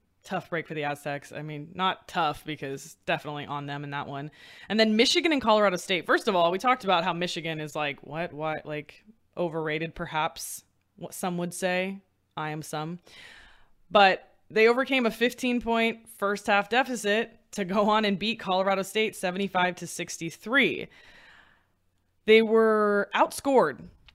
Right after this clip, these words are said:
by twenty-four points from the three-point line. Yeah, Colorado State outscored them by twenty-four points from three and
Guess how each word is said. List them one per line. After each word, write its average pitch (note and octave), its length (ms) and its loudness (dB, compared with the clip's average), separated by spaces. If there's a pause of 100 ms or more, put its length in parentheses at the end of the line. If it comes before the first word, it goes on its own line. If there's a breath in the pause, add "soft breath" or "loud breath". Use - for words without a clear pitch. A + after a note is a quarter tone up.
(360)
by G#3 140 4
twenty-four A#3+ 840 0
points G3+ 380 -6
from F#3+ 160 -6
the F3 60 -6
three-point F3 560 -6
line. G2+ 380 -10 (1500)
Yeah, G#3+ 260 -4 (340)
Colorado C4 360 4
State B3+ 220 -2
outscored G#3 440 0
them F#3 120 -4
by E3+ 120 0
twenty-four F3+ 480 -6
points D#3 340 -8
from D3+ 240 -12
three D3 380 -8 (400)
and E3+ 380 -2